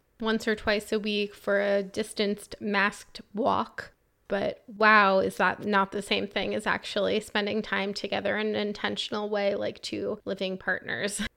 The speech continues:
So I feel really lucky that we get to be together now, although I am dealing with the idea that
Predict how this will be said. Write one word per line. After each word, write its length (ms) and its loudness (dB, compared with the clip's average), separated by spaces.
So 640 2
I 320 4
feel 240 4
really 280 2
lucky 360 2
that 140 6
we 80 0
get 160 4
to 100 -2
be 140 0
together 440 2
now, 300 2
although 560 4
I 200 0
am 520 0
dealing 560 6
with 280 -2
the 280 -4
idea 640 2
that 320 -2